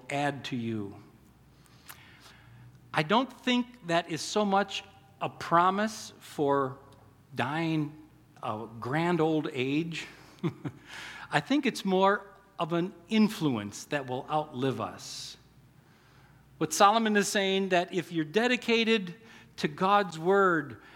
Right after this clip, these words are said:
and pursue his commands and transform your heart,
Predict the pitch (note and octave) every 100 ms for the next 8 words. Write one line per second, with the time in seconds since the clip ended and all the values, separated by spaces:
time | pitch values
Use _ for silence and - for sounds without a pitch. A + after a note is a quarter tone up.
0 | - - D3+ D3+ E3 D#3 - - C4 B3
1 | A#3 A3 G#3+ G#3+ - F#3 G3+ G#3 G3 E3
2 | E3 - - - E3 - A#3+ B3+ B3 -
3 | - A3+ G#3 F#3+ F#3 D#3+ - A#3 A#3 E3+
4 | -